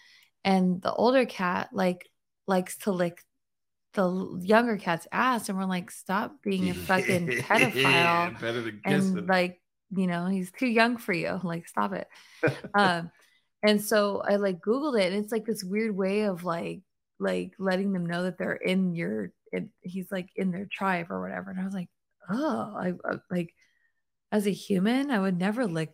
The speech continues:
Speaker 1: somebody's ass just to let them know they're in the, <laughs> in the,
Speaker 2: Hey,
Speaker 1: in my tribe.
Speaker 2: you're my people. Let me lick your
Speaker 1: You
Speaker 2: ass.
Speaker 1: know? <laughs> You know, it just seems so, um, very personal. <laughs>
Speaker 2: Yeah.
Speaker 1: But yeah, like, um, I don't know.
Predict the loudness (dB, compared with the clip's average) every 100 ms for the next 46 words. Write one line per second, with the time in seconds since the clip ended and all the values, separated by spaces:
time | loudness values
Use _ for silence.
0 | _ _ -6 -2 -2 0 2 2 0 -2
1 | -4 2 2 4 6 6 8 6 6 4
2 | 2 4 4 4 -4 -8 -14 -6 2 4
3 | 4 4 6 8 8 6 6 4 6 6
4 | 2 -4 _ 2 4 4 2 0 -4 -8
5 | -12 _ -4 -2 -2 -4 -4 -2 -2 -2
6 | -6 -6 0 2 2 0 -2 -10 -14 -10
7 | -8 -8 -8 -2 2 2 2 -2 -2 -2
8 | -2 -2 -4 -2 -2 -4 -6 -8 -8 -8
9 | -10 -12 -16 _ _ _ _ _ _ _
10 | -8 -6 -8 -6 -6 -6 -6 -6 -4 0
11 | 2 4 2 2 -2 -2 -6 -6 -4 -6
12 | -6 2 2 2 -2 -2 4 4 6 6
13 | 4 2 0 0 -2 -2 -4 -8 -14 _
14 | _ _ _ _ _ _ _ -8 -4 -4
15 | -4